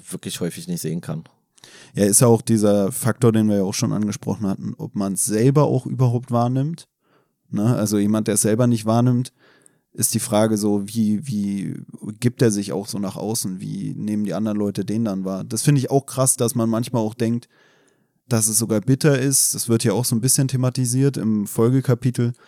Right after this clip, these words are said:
Speaker 2: wenn andere Leute das eher wahrnehmen als man selber, ne? Also das finde ich immer so einen kranken, oder was heißt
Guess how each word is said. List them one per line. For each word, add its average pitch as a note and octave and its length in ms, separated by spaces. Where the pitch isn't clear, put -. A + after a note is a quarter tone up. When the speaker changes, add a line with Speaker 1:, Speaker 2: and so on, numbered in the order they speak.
Speaker 2:
wenn G#2 140
andere C#3 380
Leute A#2+ 640
das A2+ 180
eher B2+ 260
wahrnehmen A2+ 360
als F#2+ 200
man G2+ 140
selber, G2 340
ne? G#2 160
Also G#2 220
das B2 160
finde C3+ 180
ich G#2 60
immer G#2 180
so G2+ 80
einen G2+ 100
kranken, G2 500
oder F#2 280
was D#2+ 160
heißt - 160